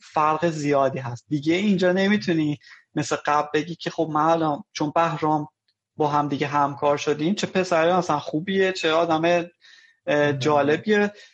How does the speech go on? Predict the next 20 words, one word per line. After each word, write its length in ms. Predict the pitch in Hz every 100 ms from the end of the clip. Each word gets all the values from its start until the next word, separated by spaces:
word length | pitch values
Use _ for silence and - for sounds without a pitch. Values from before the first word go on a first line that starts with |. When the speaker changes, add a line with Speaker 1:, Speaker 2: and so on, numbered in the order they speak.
| _
Speaker 1:
مثلاً 340 | 156 147 160 165 - _ _ -
بریم 300 | 196 226 208
با 160 | 170
هم، 320 | 170 165 170
مثلاً 200 | 180 180
برام 500 | 156 160 160 170 170 170
بریم 280 | 147 151 170
سیتی 320 | 170 165 160
سنتر 520 | - 147 139 143 139
با 140 | 156 156
هم 200 | 143 147
پیتزا 320 | 165 147 143
بزنیم. 500 | 135 135 127 127 175 - - - -
<laughs> 680 | 254 175 - - - 269 -
یه 160 | 170
همچین، 320 | 214 233 135 -
Speaker 2:
یعنی 160 | 120
Speaker 1:
همچین 840 | - 196 202 233 254 220 190 175 139
دیدی 280 | 170 175 226
وجود 360 | 240 208 185